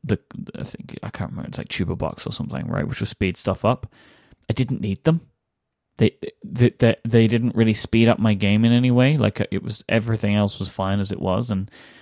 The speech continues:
I kind of kept that, mm, like, the, the, the gems or whatever it would be around for long enough that I ended up just spending them on, like, little things to put in the,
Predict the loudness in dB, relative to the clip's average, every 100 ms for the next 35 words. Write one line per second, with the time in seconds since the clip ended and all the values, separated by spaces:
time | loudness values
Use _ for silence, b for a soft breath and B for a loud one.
0 | b 0 4 6 4 0 -2 0 0 0
1 | 2 2 0 0 2 2 2 0 -2 0
2 | 0 0 0 -2 -2 -6 -6 -2 0 0
3 | -2 -4 -4 -4 -4 -4 -4 -2 -2 2
4 | 2 2 0 -2 0 2 4 2 2 -2
5 | -20 b b b b b 0 4 6 6
6 | 4 2 -4 -2 0 2 2 2 2 2
7 | 0 2 0 0 2 0 2 0 0 -2
8 | -2 -2 0 -2 0 0 -2